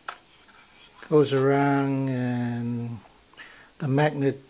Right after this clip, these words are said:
goes, I guess, inside the hole. I have eight little magnets there. The spacing again is not, uh, is not correct. There's,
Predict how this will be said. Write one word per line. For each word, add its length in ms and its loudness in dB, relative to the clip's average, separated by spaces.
goes, 560 0
I 80 -2
guess, 440 -4
inside 440 4
the 100 0
hole. 500 0
I 80 -2
have 280 0
eight 180 0
little 240 6
magnets 520 0
there. 400 0
The 100 2
spacing 480 8
again 320 6
is 160 4
not, 340 4
uh, 360 6
is 140 -2
not 200 0
correct. 380 0
There's, 300 0